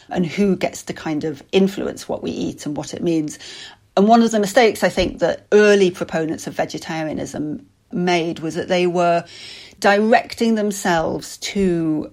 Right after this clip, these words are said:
male labourers and kept on saying, "You are the people who need to change your diet to become vegetarian because it is good for you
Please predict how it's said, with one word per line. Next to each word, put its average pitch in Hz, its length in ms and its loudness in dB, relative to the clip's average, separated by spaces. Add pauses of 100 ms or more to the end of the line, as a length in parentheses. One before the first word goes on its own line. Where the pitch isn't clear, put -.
(140)
male 185 640 4
labourers 160 580 -4
and - 180 -2
kept - 240 -2
on 180 80 -4
saying, 160 380 -6
"You 214 320 4
are 180 100 2
the 185 80 -4
people 180 320 -4
who 165 180 -4
need 190 280 -2
to - 100 -14
change 226 300 -2
your 175 100 -4
diet 156 460 -4 (120)
to - 120 -16
become 180 260 -4
vegetarian 147 800 -8 (520)
because - 280 -2
it 160 80 -8
is 156 160 -6
good 190 240 2
for 151 260 -6
you 143 440 -6